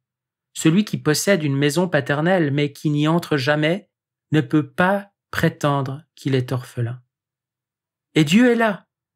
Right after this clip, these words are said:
à tout moment, pour accueillir son enfant. Par l'œuvre rédemptrice du Fils, la prière a revêtu une forme nouvelle. Le sens est resté celui du paradis, fréquentation de Dieu.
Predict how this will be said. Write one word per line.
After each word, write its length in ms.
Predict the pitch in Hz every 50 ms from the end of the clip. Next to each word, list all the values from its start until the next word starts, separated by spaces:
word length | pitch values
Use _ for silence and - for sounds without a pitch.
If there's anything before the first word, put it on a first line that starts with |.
| _ _
à 80 | - 151
tout 300 | - - - - - 214
moment, 520 | 190 180 165 151 147 139 139 139 - _ _ _ _ _ -
pour 280 | - 156 139 - - _
accueillir 720 | - 165 160 160 - 151 143 143 135 135 139 131 127 123 -
son 280 | - - - 147 135
enfant. 480 | 135 127 123 123 - - 131 127 123 - _ _ _ _ _ _ _ _ _ _ _ _ _ _ _ _ _ _ _ _
Par 180 | - 156 147 165
l'œuvre 360 | 165 185 196 180 170 165 170
rédemptrice 680 | 160 156 170 170 170 170 170 - - 185 180 - - -
du 120 | 143 151
Fils, 460 | 160 - - 190 175 - - - _ _ _ _ _ _ _
la 160 | - 143 160
prière 520 | 160 - - 202 180 185 196 202 202 - - -
a 80 | 156
revêtu 460 | 151 185 175 160 175 170 175 - 214
une 180 | 208 170 151 143
forme 520 | 131 127 - - 175 170 165 170 165 151
nouvelle. 680 | 131 123 117 131 135 123 127 123 120 120 123 127 - - _ _ _ _ _ _ _ _ _ _ _ _ _ -
Le 140 | 139 143
sens 280 | 143 - 214 220 214 -
est 60 | 160
resté 340 | 135 147 147 - - - 262
celui 300 | 247 - - 143 143 135
du 160 | 127 131 127
paradis, 440 | - 139 131 135 131 123 127 123 123 - _ _ _ _ _ _ _ _
fréquentation 800 | _ - - - 147 143 135 156 139 127 151 131 - - - 143
de 100 | 135 135
Dieu. 360 | 135 131 156 180 185 175 _